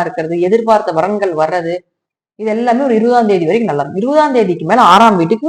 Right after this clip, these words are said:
புதனும் வந்துடுறார். அடுத்தது அஞ்சு மற்றும் பன்னிரெண்டாம் அதிபதியாக இருக்கக்கூடிய சுக்கிரன் பத்தாம் தேதி வரைக்கும் அஞ்சாம் வீட்டிலேயே இருக்கார். குலதெய்வத்தினுடைய அனுகிரகம் பத்தாம் தேதி வரைக்கும் அருமையா இருக்கு. அது எந்த மாற்று கருத்தும் இல்லை.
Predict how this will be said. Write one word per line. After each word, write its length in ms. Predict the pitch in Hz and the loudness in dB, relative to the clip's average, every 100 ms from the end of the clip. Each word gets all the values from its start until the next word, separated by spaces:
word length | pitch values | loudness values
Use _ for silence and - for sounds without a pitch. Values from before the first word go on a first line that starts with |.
| 330 | -4
புதனும் 300 | 185 196 202 | -4 -2 -4
வந்துடுறார். 400 | 139 147 139 127 - _ _ _ _ _ _ _ _ _ _ | -6 -6 -4 -6 -8 _ _ _ _ _ _ _ _ _ _
அடுத்தது 400 | 220 247 233 226 - - | 0 2 2 0 -2 -4
அஞ்சு 400 | 185 226 214 277 - - 175 | 0 0 0 -4 -6 -6 -6
மற்றும் 320 | 170 226 269 240 | -2 -4 -4 -6
பன்னிரெண்டாம் 540 | 190 208 233 233 220 190 | -2 0 2 2 0 -2
அதிபதியாக 480 | 175 175 175 190 208 | -4 -4 -4 -2 -2
இருக்கக்கூடிய 560 | 170 175 175 156 151 175 320 - _ _ _ _ - | -4 -4 -4 -4 -2 -2 -2 -8 _ _ _ _ -10
சுக்கிரன் 360 | 240 254 311 294 | -8 -4 -4 0
பத்தாம் 360 | 190 - 269 233 | 0 4 4 6
தேதி 140 | 214 | 4
வரைக்கும் 260 | 180 247 185 | 4 2 0
அஞ்சாம் 260 | 175 214 190 | 2 2 2
வீட்டிலேயே 280 | 151 185 | 0 0
இருக்கார். 260 | 156 147 143 - | 0 -2 -6 -2
குலதெய்வத்தினுடைய 560 | 262 277 262 226 220 | 0 0 0 0 0
அனுகிரகம் 420 | 185 196 185 247 226 | 0 -2 -2 -2 -2
பத்தாம் 320 | 170 233 226 | 0 0 0
தேதி 120 | 190 170 | 0 -4
வரைக்கும் 220 | 220 165 | -2 -2
அருமையா 360 | 180 214 220 165 | 0 0 0 -2
இருக்கு. 180 | - | -6
அது 160 | 160 160 | -6 -4
எந்த 200 | 185 214 202 | -2 -2 -2
மாற்று 280 | 170 190 | -2 -4
கருத்தும் 280 | 202 185 165 | -6 -6 -6
இல்லை. 100 | 135 | -8